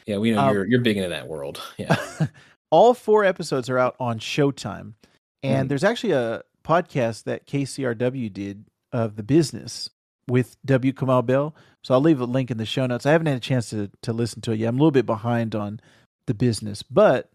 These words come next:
Speaker 2: I'm, I'm pretty sure it's gonna be good. I found the first two episodes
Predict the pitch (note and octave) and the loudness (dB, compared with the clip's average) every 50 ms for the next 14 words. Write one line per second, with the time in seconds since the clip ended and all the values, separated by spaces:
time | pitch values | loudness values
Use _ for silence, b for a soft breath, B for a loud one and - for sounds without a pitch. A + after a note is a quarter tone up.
0 | _ _ _ _ _ _ _ _ - A#2 A2 - - - - C#3 B2+ - - - | _ _ _ _ _ _ _ _ -10 -10 -10 -10 -10 -8 -6 -6 -6 -6 -4 -4
1 | C4+ A3+ D3+ B2 - - - C3 A#2 G#2+ - - - B2+ A2+ G#2+ G2 G#2 F#2 F#2+ | -2 -2 -2 -2 -2 -2 -2 0 -2 -2 -4 -6 -6 -6 -6 -6 -6 -10 -10 -8
2 | G#2+ G#2 F2 - - _ b b b b b _ _ _ _ _ _ - - - | -8 -8 -8 -10 -14 _ b b b b b _ _ _ _ _ _ -20 -20 -20
3 | _ _ _ - F#3 A#3+ D4 D#4 D4+ - - - G#3+ F#3+ F3+ E3+ E3 E3 D#3+ D#3 | _ _ _ 2 6 6 6 6 6 2 -2 -4 -2 0 0 0 0 -2 -2 -4
4 | C#3 C3 B2 A2 - D#3 E3 D#3 D3 - - D3+ C#3+ C#3 B2 B2+ A2+ - C3 A#2+ | -4 -4 -4 -2 2 2 2 2 0 -2 -2 0 2 2 0 -2 -4 -2 0 0
5 | A#2 A#2 A2+ A#2+ - - - | 0 0 -2 -6 -12 -18 -20